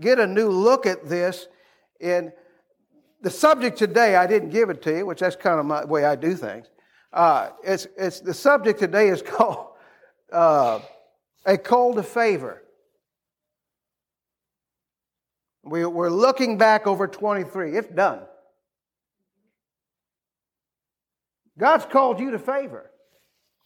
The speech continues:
Your experiences will help mold you,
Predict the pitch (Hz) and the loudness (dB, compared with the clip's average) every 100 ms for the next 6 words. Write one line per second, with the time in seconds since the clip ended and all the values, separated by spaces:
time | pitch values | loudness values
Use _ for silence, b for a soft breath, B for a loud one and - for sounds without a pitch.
0 | _ _ _ _ _ _ - 180 226 226 | _ _ _ _ _ _ -6 2 4 4
1 | 214 - - 311 339 302 - 240 254 202 | 0 -6 -2 2 2 2 2 0 0 -2
2 | 190 208 247 196 180 208 269 330 349 262 | -2 2 2 0 -2 2 4 4 2 0
3 | 185 185 180 208 233 | 2 2 4 4 2